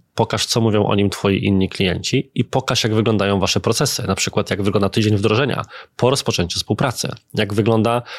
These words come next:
proces przygotowywania do wysłania pierwszych partii zamówienia, czy cokolwiek innego,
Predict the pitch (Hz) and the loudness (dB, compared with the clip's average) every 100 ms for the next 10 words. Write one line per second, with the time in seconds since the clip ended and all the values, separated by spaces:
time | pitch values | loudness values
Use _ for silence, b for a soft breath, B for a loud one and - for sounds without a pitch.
0 | B - 113 - - - 117 113 104 107 | B -4 -2 -2 -2 -2 0 2 2 2
1 | 104 107 - 110 113 - 123 113 127 117 | 2 2 0 0 0 0 0 2 0 -2
2 | - - 117 - 131 120 127 160 123 - | -4 -4 -2 2 2 4 4 2 2 -2
3 | - 170 175 113 - 92 87 87 92 85 | -2 -2 0 -2 0 0 0 -2 -4 -2
4 | 82 90 | 0 0